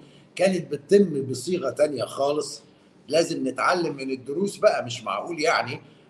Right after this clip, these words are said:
آه، يعني ال-، اللي هنفضل نكرر نفس المأساة.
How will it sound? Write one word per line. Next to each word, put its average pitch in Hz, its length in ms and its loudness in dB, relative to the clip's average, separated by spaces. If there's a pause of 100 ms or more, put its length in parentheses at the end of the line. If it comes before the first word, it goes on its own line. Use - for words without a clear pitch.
(120)
آه، 107 480 2
يعني 101 580 -6
ال-، 101 220 -16 (200)
اللي - 200 -8
هنفضل 127 580 -2
نكرر 147 600 2
نفس 151 320 -6
المأساة. 139 680 2